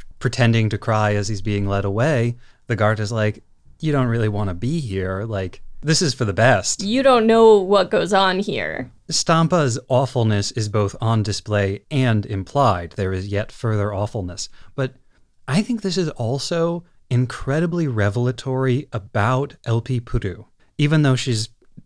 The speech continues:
Speaker 1: several episodes dead now and not present for this, and who am I glad she wasn't present for this? But one of the big questions with L P Puru and especially around her name and her portrayal as this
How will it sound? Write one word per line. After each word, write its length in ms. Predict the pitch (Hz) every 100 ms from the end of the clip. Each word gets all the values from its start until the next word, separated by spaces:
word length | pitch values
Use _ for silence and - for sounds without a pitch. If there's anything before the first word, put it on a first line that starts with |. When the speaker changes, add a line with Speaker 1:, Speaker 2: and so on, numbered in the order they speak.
| -
Speaker 1:
several 400 | - - 117 117
episodes 480 | 107 110 117 98 101
dead 260 | 123 156 139
now 260 | 113 104
and 80 | 95
not 200 | 95 101
present 360 | - 170 180 165
for 140 | 107
this, 260 | 95 110 -
and 120 | 92 - - - - _ _
who 220 | - 240
am 120 | 175 135
I 100 | 120
glad 300 | 123 120 117
she 120 | 127
wasn't 300 | 117 110 95
present 320 | 160 180 131
for 140 | -
this? 340 | 85 101 - - - - - _ _ _
But 240 | 135 135 - -
one 200 | 120 202
of 120 | 214
the 80 | 185
big 640 | 113 131 131 127 123 -
questions 840 | - 123 107 - - 98 98 92 -
with 240 | 113 104 -
L 140 | 107
P 160 | 107 101
Puru 460 | - 92 87 82 - _ _ _
and 280 | 104 104 95 -
especially 540 | - 127 120 127 113
around 380 | 101 95 92 87
her 120 | -
name 500 | 95 160 170 165 156 117
and 100 | 95
her 120 | 95
portrayal 720 | - - - 165 156 151 147 - - -
as 320 | 110 107 107
this 320 | 104 101